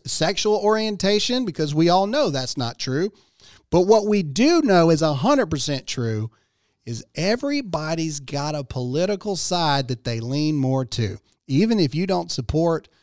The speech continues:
the red side or the blue side, you support the side that don't support either side, so you're on a side. How do you maintain the integrity of counting in an election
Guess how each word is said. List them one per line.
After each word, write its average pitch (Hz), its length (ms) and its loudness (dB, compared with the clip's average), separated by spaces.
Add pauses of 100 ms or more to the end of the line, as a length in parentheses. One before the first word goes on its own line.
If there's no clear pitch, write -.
(200)
the 113 100 -12
red 165 340 0
side 165 460 0
or 147 160 4
the 160 100 -2
blue 160 260 2
side, 131 400 -2
you 208 120 -2
support 190 420 -2
the - 80 -12
side 202 320 0
that 180 100 -8
don't 220 240 -2
support 277 320 -2
either 359 220 4
side, 180 380 2
so 247 100 0
you're 262 260 8
on 359 140 8
a 330 60 2
side. - 560 -2 (2250)
How 262 400 4
do 330 120 4
you 226 380 2
maintain 214 680 2
the 262 140 0
integrity 185 800 0
of 143 160 -8
counting 262 460 2
in 254 80 2
an 240 100 0
election 226 640 2